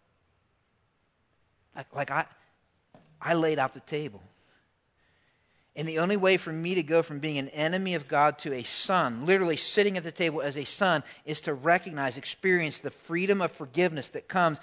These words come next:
by saying yes to his invitation. And here's what happens. I go from being an enemy to being a son, and I sit at a table in the presence of my greatest enemy.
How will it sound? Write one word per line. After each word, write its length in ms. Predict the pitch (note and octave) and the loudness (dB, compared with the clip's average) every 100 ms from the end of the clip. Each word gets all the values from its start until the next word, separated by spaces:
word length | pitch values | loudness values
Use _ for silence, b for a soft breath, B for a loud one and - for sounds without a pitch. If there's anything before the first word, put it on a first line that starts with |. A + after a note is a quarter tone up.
| B - | B -10
by 100 | C#3 | -6
saying 380 | - E3 C#3+ D3+ | -4 -4 -2 2
yes 240 | E3+ - | 2 2
to 100 | C#3+ | -4
his 180 | C#3+ C#3+ | -6 -6
invitation. 580 | C#3+ C3+ E3+ D#3+ - A#2 B B | -8 -6 -4 -4 -4 -12 B B
And 100 | A#2 | -14
here's 240 | G2 F3+ F3 | -6 -4 -2
what 120 | C#3+ | 0
happens. 340 | D#3+ D#3+ A#2+ - | 0 0 -6 0
I 140 | E3+ | 0
go 200 | F3+ F3+ | 2 0
from 160 | E3+ D3+ | -2 -4
being 180 | D#3+ D3+ | -6 -6
an 80 | |
enemy 340 | C#3 D#3+ F3+ E3+ | -4 -4 -2 -6
to 100 | D3 | -6
being 180 | D3+ C3 | -8 -6
a 40 | |
son, 300 | - F3 E3+ B B | 2 2 2 B B
and 160 | C#3+ C#3+ | -8 -4
I 180 | D3 F#3 | 0 0
sit 300 | - F#3 E3 | 2 0 0
at 120 | D#3 | -2
a 40 | D3 | -2
table 380 | F#3 E3+ D3 | 0 2 0
in 160 | D#3 D3+ | -4 -6
the 80 | C#3 | -8
presence 440 | - E3 E3 D#3+ | 0 0 0 -6
of 160 | D3 C3+ | -8 -6
my 160 | C3+ | -6
greatest 760 | C3 - C3+ D#3 E3 F#3 F3+ - _ | -8 -12 -2 0 2 0 -2 -8 _
enemy. 440 | C#3+ C#3+ A#2+ G#2 | -6 -6 -8 -14